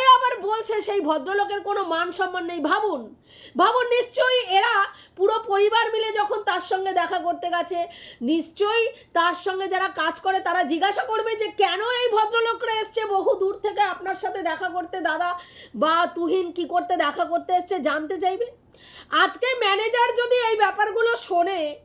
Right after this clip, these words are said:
ওর কর্মের জায়গাটাও তো নষ্ট হতে পারে। যে আজকে আপনার সঙ্গে দেখা করার জন্য এরকম যদি দলে দলে লোক আসা শুরু করে,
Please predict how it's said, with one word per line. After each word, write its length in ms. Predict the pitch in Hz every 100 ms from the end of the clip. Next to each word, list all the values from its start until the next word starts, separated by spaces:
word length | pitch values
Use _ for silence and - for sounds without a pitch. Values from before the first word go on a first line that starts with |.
| _ _ _
ওর 180 | 269 359
কর্মের 500 | - 311 311 359 370
জায়গাটাও 520 | 349 359 381 403 427
তো 120 | 427
নষ্ট 340 | 427 415 427 453
হতে 260 | 427 427
পারে। 240 | 403 359 339
যে 140 | 294
আজকে 420 | 330 320 - 403
আপনার 420 | 415 339 320 339 381
সঙ্গে 380 | 392 403 403
দেখা 280 | 339 294 359
করার 320 | 359 381 392
জন্য 240 | 302 381 403
এরকম 480 | 370 330 339 381 370
যদি 260 | 392 392
দলে 280 | 311 311 330
দলে 240 | 370 392
লোক 260 | 392 339 339
আসা 240 | 427 440
শুরু 240 | 415 392 349
করে, 380 | 320 294 277